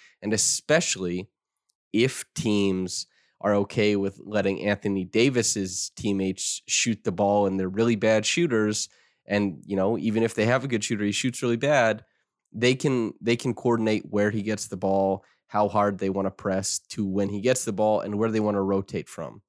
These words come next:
It's not like Anthony Davis can take a pick and roll and come downhill and start dictating what happens there. The same thing applies to Pascal Siakam, even though he's a much better above the break initiator than Anthony Davis.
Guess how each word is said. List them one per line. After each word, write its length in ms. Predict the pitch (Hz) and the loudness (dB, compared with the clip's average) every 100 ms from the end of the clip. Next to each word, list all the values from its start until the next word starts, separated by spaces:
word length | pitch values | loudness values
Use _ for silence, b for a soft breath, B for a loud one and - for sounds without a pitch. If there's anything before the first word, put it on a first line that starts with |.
| _ _ _ | _ _ _
It's 200 | 104 131 | -6 0
not 80 | 123 | 0
like 180 | 127 | 2
Anthony 260 | 110 107 104 | 0 0 0
Davis 360 | 95 92 98 - | 0 -2 -4 -6
can 120 | 95 | -4
take 200 | 110 98 | -4 -4
a 40 | |
pick 220 | - 98 | -4 -4
and 140 | 98 113 | -4 0
roll 400 | 165 135 117 - b b | 2 2 0 -4 b b
and 120 | 104 | -12
come 220 | - 110 104 | -4 -2 0
downhill 420 | 98 98 107 104 | 0 0 0 0
and 120 | 98 | -2
start 340 | - 101 90 - b b - | -2 -2 -2 -8 b b -4
dictating 580 | 120 - 113 101 95 92 | -4 -2 0 2 0 -2
what 120 | 95 | 0
happens 440 | 95 90 85 - | 0 -2 -6 -12
there. 260 | 67 65 - _ _ _ _ | -12 -16 -20 _ _ _ _
The 80 | 123 | -2
same 400 | - - 160 190 | 0 4 4 2
thing 200 | 185 175 | 0 -2
applies 440 | 151 - 101 101 - | -2 0 0 0 -2
to 60 | |
Pascal 420 | 107 98 - 90 | 0 0 0 -6
Siakam, 560 | 92 107 104 104 95 92 - | -4 0 0 0 -2 -6 -2
even 360 | 170 160 117 | -2 0 0
though 340 | 90 73 117 - _ _ _ _ _ _ - | 0 -2 -4 -10 _ _ _ _ _ _ -4
he's 220 | 123 110 | 0 0
a 40 | |
much 400 | 107 107 120 - | 2 2 0 0
better 200 | 104 98 | 0 2
above 280 | 98 92 92 | 2 -2 -4
the 80 | 87 | -6
break 240 | 85 82 | -8 -6
initiator 540 | 92 95 - 90 92 87 | -4 -4 -2 -4 -4 -6
than 160 | 87 | -6
Anthony 300 | 87 - 85 | -8 -8 -6
Davis. 520 | - 156 123 110 - | 0 2 2 0 -2